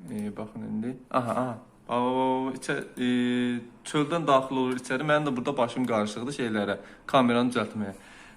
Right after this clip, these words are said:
Və içəri daxil ola-ola, e, gəlir əli ilə götürür şeyi. Adı nədir? Naşıqı götürür.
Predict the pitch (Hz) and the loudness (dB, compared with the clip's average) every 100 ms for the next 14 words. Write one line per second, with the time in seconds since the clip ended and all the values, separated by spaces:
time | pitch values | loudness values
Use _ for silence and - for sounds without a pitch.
0 | - 175 - 170 170 170 151 143 156 156 | -4 -2 0 2 2 4 4 4 0 0
1 | 131 131 135 180 147 107 - - - - | 2 2 2 4 4 2 -6 -20 -20 -20
2 | - - - - - - - - - - | -20 -20 -20 -20 -20 -20 -20 -20 -20 -20
3 | - - - - - 120 117 110 131 135 | -20 -20 -20 -16 -4 0 0 0 2 2
4 | 170 156 135 135 139 156 151 - 127 120 | 2 4 4 4 0 0 0 0 0 0
5 | 117 92 90 - - - - - - 104 | -2 -6 -8 -12 -20 -20 -20 -20 -10 -8
6 | 101 98 104 117 123 - 131 120 107 104 | -6 -4 0 2 0 -4 -4 -4 -4 -8